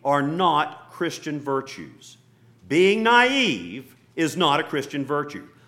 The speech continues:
"Oh, you're so pure, you're naive." No, that's called foolishness.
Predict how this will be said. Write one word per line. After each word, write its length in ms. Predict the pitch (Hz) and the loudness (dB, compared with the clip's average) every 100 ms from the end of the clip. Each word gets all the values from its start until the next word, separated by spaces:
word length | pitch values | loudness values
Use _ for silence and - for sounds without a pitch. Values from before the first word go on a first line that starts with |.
| - | -8
"Oh, 360 | 202 208 208 190 | -4 0 0 0
you're 140 | 160 | -4
so 300 | 151 196 226 | -6 -4 -4
pure, 300 | 240 202 190 | -4 -4 -2
you're 200 | 165 165 | -2 -2
naive." 460 | 160 156 156 160 127 | -2 -2 -2 -4 -6
No, 400 | 127 113 135 175 | -2 0 0 -4
that's 260 | 127 143 | -6 -8
called 300 | - 135 147 | -8 -10 -8
foolishness. 880 | 196 180 95 - 78 - - - - | -6 -6 -6 -12 -18 -20 -20 -20 -20